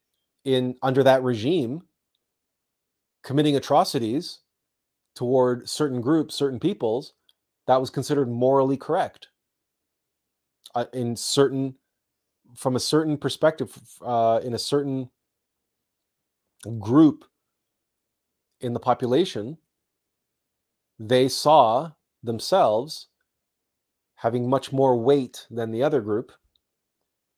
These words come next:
And so their moral stance was, "We're superior and we have no problem, you know, uh, liquidating these, uh, these lesser peoples."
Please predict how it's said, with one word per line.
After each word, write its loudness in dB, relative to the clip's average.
And -6
so 4
their 0
moral 2
stance -6
was, -2
"We're 0
superior -6
and -4
we -2
have -2
no 0
problem, 0
you -4
know, -6
uh, 6
liquidating -2
these, -2
uh, 4
these -4
lesser -2
peoples." -10